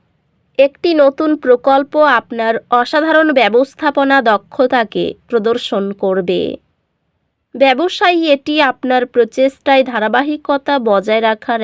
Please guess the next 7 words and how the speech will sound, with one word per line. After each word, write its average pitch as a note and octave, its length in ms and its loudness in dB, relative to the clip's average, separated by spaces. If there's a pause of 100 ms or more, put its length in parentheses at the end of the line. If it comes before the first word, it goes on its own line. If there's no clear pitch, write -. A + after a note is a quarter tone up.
এবং F#3+ 180 -2 (600)
দীর্ঘমেয়াদী E4 800 2 (140)
সম্পর্ক D4 500 0 (140)
গড়ে A#3 300 2
তোলার G3+ 420 2 (640)
একটি C#4+ 380 0
গুরুত্বপূর্ণ A3+ 800 -2